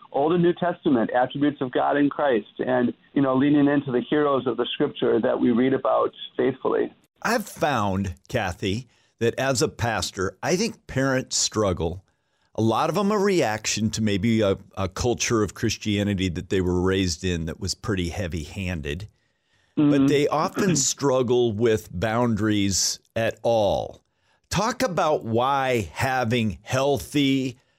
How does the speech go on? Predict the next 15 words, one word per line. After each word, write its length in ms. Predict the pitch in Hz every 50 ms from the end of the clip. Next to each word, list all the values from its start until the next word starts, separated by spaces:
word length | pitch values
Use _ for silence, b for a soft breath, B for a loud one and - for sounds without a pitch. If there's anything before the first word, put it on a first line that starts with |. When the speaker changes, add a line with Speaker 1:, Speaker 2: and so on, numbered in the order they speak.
| _ _
Speaker 2:
<sighs> 300 | _ _ _ _ _ -
I 680 | - - 135 135 123 120 113 110 107 104 95 95 95 110
don't 100 | 113 131
even 120 | 139 135 127
want 200 | 123 123 98 67
to, 60 | - _ - -
precepts. 680 | - - 214 214 - - - 247 - - - - -
Let's 160 | 139 139 - -
go 140 | 214 220
with 180 | 180 190 190 180
the, 200 | 156 139 - B B B B B
the 120 | B 135 143
teachings 500 | - - 175 170 127 - 170 151 120 120
of 100 | 123 101
Jesus. 380 | - 143 139 120 90 85 -